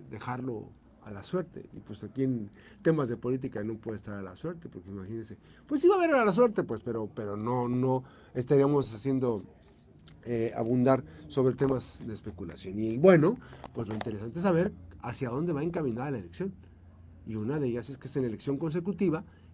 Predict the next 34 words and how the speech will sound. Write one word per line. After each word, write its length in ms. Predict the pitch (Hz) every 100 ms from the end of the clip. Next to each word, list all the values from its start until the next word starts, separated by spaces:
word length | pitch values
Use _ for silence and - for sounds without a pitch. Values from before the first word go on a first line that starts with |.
| -
y 100 | 131
no 220 | 135 139
pueden, 520 | 143 135 131 127 127 -
eh, 360 | 113 101 98 95
dejar 260 | 104 127 117
de 100 | 113
participar 500 | 101 - 104 160 170 - -
dos 360 | 139 110 185 190
personas 500 | 196 170 131 156 -
que 100 | 117
ya 140 | 131
fueron 280 | 131 131 135
pulsadas 460 | 131 110 123 117 110
en 100 | 104
las 160 | 104
urnas, 340 | - 147 - - - - - - -
tanto 320 | - 92 87 90
Joel 220 | 120 123
Padilla, 380 | 160 165 120 - - - - - - -
con 160 | 90
más 140 | 98 107
de 80 |
ciento 260 | 95 110 110
setenta 340 | 104 107 104
mil 160 | 110 113
votos 280 | 110 110 101
en 60 |
la 80 | 104
fórmula 340 | 101 110 110 98
con 160 | 98
Griselda 480 | 95 95 104 107 101
Valencia, 440 | 107 120 120 - - - - - -
como, 400 | - 135 139 - -
eh, 360 | 107 101 98